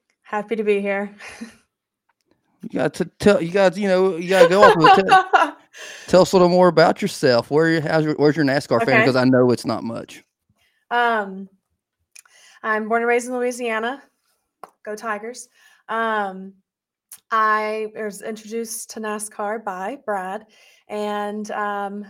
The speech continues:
Speaker 1: my first nascar race was the All-Star race of twenty twenty, and Chase Elliott won, so I became a Chase Elliott fan.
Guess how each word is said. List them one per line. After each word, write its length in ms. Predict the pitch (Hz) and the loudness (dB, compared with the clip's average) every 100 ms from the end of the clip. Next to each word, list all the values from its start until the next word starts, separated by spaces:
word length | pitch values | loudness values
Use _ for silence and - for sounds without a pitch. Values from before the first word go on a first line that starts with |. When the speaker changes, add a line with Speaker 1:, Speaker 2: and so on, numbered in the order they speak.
| - | -8
Speaker 1:
my 160 | 214 | -8
first 640 | 220 - 226 226 240 - - | -6 -2 0 -2 -4 -10 -8
nascar 420 | 226 233 - 226 | -8 -6 -6 -4
race 300 | 214 208 214 | -4 -6 -8
was 240 | 208 196 | -8 -8
the 100 | 208 | -8
All-Star 400 | 208 208 208 220 | -6 -6 -6 -8
race 380 | 214 208 226 - - | -8 -8 -10 -16 -12
of 380 | 202 196 196 196 | -10 -8 -12 -14
twenty 260 | - 214 | -12 -10
twenty, 460 | 208 - 220 233 311 _ _ _ _ _ | -12 -12 -12 -12 -16 _ _ _ _ _
and 200 | 202 202 | -12 -10
Chase 180 | 214 208 | -8 -4
Elliott 320 | 214 208 - | -2 -4 -6
won, 320 | 208 202 220 | -6 -6 -6
so 180 | 254 - | -10 -10
I 120 | 196 | -10
became 240 | 190 190 202 | -10 -12 -14
a 60 | |
Chase 260 | 196 202 196 | -12 -12 -10
Elliott 280 | 196 196 - | -10 -10 -12
fan. 320 | 190 185 185 | -14 -14 -14